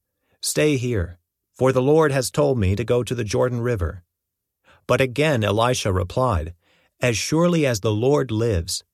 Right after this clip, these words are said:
and you yourself live, I will never leave you." So they went on together. Fifty men from the group of prophets also went and watched from a distance, as Elijah and Elisha stopped beside the Jordan River.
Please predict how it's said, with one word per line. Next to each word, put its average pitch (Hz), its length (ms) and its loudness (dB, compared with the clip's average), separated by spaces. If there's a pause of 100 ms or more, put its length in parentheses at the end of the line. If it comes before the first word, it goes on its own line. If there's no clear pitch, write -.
(180)
and 123 180 0
you 165 140 2
yourself 135 580 0
live, 82 340 -4 (360)
I 123 100 0
will 135 140 2
never 127 340 0
leave 98 300 0
you." 85 240 -8 (880)
So 113 180 0
they 113 120 2
went 117 260 -2
on 104 240 2
together. 92 560 -4 (960)
Fifty 190 400 0
men 131 280 2
from 110 200 -2
the 104 80 0
group 117 260 0
of 92 160 0
prophets 147 640 -4 (240)
also 143 400 2
went 87 420 -2 (260)
and 127 200 -2
watched 160 320 0
from 120 120 -2
a 104 80 0
distance, 98 600 -4 (460)
as 127 120 2
Elijah 160 540 2
and 127 180 -2
Elisha 123 640 0
stopped 117 520 -2
beside 110 380 -2
the 113 100 -4
Jordan 95 320 0
River. 90 400 -4